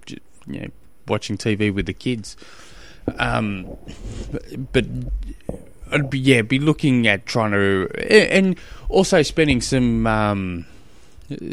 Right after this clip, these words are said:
sp-, spending a lot of times in that high tempo,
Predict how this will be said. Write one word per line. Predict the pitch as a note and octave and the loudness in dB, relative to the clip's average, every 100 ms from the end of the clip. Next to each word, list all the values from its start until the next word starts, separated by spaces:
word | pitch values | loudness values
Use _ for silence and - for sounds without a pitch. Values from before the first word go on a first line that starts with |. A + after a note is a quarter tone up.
| A2 | -8
sp-, | A#2 - - C#3 B2 - | -8 -10 -12 -4 -2 -2
spending | - C#3+ C3 A#2+ | -2 2 4 4
a | |
lot | G#2+ A2+ A#2+ | 2 2 2
of | A2 | 0
times | - A#2 A2 G#2 | 0 2 2 0
in | G#2+ | -2
that | G#2 - | 0 -2
high | - A#2+ A#2 | -2 2 2
tempo, | - A#2+ A2 A#2 G#2+ G#2+ | 0 -4 -2 2 4 4